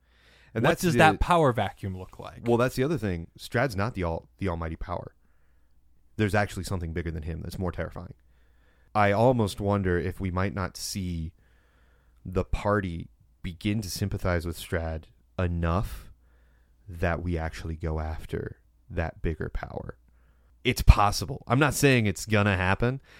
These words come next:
Speaker 1: and I'm totally okay with the party by the time they finally get through all of Strahd's bullshit <laughs> to just up and kill him, regardless of whatever sympathy I've managed to gain for him. But there is a bigger,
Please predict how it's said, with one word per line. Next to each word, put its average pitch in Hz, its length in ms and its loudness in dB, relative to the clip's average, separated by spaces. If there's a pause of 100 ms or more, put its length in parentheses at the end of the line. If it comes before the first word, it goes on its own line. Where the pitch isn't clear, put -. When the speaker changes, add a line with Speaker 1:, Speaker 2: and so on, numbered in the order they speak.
(120)
Speaker 1:
and 127 100 2
I'm 131 80 6
totally 107 340 2
okay 101 240 4
with 87 200 0
the 90 100 -2
party 92 340 2
by - 120 -2
the 87 100 0
time 92 200 -2
they 87 60 0
finally 92 280 -2
get 90 180 -4
through 92 240 2
all 90 140 2
of 87 80 -2
Strahd's 87 420 -2
bullshit 87 280 -2 (500)
<laughs> 988 540 2
to 156 80 10
just 131 360 8
up 120 160 4
and 87 160 0
kill 101 240 4
him, 110 300 2
regardless 101 580 4
of 117 80 0
whatever 117 300 4
sympathy 127 460 0
I've 123 180 2
managed 123 360 2
to 123 60 -2
gain 117 280 0
for 131 200 0
him. 143 220 0 (880)
But 98 840 4 (260)
there 90 260 4
is 98 260 2
a 82 120 2
bigger, 85 500 2